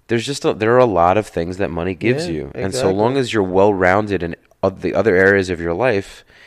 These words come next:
Speaker 1: then money will bring you a lot of good. There's
Speaker 2: Yeah.
Speaker 1: no other way. There's no way about
Speaker 2: Yeah,
Speaker 1: it. It
Speaker 2: there's a
Speaker 1: gives you
Speaker 2: saying, yeah,
Speaker 1: options.
Speaker 2: there's a saying, many people say that money changes who you are. Then that is not true. Money actually amplifies who you
Speaker 1: I
Speaker 2: are.
Speaker 1: love
Speaker 2: So
Speaker 1: that,
Speaker 2: if you're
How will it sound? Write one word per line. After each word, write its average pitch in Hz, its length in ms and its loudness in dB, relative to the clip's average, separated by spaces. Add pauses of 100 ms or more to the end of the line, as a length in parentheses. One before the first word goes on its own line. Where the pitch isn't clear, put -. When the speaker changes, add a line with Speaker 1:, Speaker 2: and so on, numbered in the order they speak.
(260)
Speaker 1:
then 107 160 -2
money 95 300 0
will 104 180 -2
bring 92 300 -4
you 90 260 -8
a 85 60 -4
lot 82 320 0
of 76 160 -6
good. 92 280 0
There's 82 260 -6
Speaker 2:
Yeah. 80 80 -8
Speaker 1:
no 92 260 0
other 95 180 2
way. 90 180 -2
There's 98 180 -2
no 110 80 2
way 120 140 2
about 120 360 0
Speaker 2:
Yeah, 101 80 0
Speaker 1:
it. - 60 -4
It - 60 -6
Speaker 2:
there's 127 60 -2
a - 40 -4
Speaker 1:
gives 113 220 -2
you 120 40 2
Speaker 2:
saying, 110 240 4
yeah, - 60 -4
Speaker 1:
options. 117 200 -4
Speaker 2:
there's 131 160 -6
a 147 80 -6
saying, 143 280 -6
many 135 160 -4
people 139 260 -8
say 135 240 -4
that 131 180 0
money 123 220 -6
changes 123 380 -8
who 127 80 -8
you 113 180 -4
are. 117 240 -2
Then 107 120 -6
that 110 140 -6
is 113 140 -8
not 117 240 -6
true. 135 180 -6
Money 123 320 -6
actually 123 420 -6
amplifies 107 680 -6
who 113 80 -10
you 104 220 -6
Speaker 1:
I 101 80 -4
Speaker 2:
are. 92 80 -2
Speaker 1:
love 92 160 2
Speaker 2:
So 113 80 -4
Speaker 1:
that, 107 160 -2
Speaker 2:
if - 40 -12
you're 143 140 -4